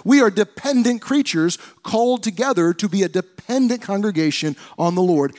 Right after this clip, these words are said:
And in distress, it is particularly easy to forget that we are embedded in a community. In distress, it is particularly easy, particularly easy to believe that we are isolated.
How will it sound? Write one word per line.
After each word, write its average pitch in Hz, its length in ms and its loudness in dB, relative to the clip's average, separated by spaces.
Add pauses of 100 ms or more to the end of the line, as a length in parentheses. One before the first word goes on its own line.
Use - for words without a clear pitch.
And 175 300 -6
in 262 220 2
distress, 214 800 0 (160)
it 190 100 0
is 190 140 2
particularly 175 880 -2 (100)
easy 202 920 -4 (580)
to 208 160 -2
forget 165 540 -4 (240)
that 185 140 0
we 170 300 0
are 147 400 -2
embedded 165 540 -4
in 147 60 -6
a 143 60 -4
community. 180 340 -8
In 165 240 -6
distress, 170 960 -4 (200)
it 160 80 -2
is 170 100 -2
particularly 151 500 -4
easy, 196 480 0
particularly 214 880 -4
easy 190 320 -4
to 196 120 -6
believe 131 380 0 (240)
that 139 140 -4
we 139 120 -2
are 135 100 -4
isolated. 127 540 -6